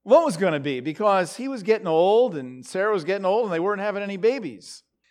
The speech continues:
Uh, and they weren't quite sure what was going to be. And that brings us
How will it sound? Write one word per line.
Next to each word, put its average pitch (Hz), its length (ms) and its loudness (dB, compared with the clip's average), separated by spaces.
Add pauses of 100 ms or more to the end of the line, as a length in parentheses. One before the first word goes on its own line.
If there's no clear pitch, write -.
(160)
Uh, 185 60 -6
and 175 720 2
they 180 80 0
weren't 208 240 -4
quite 190 320 -2
sure 190 580 0
what 185 200 2
was 180 120 -4
going 160 280 -4
to 175 60 -8
be. 196 360 -4
And 147 100 -4
that 214 220 -4
brings 180 340 -8
us 147 360 -6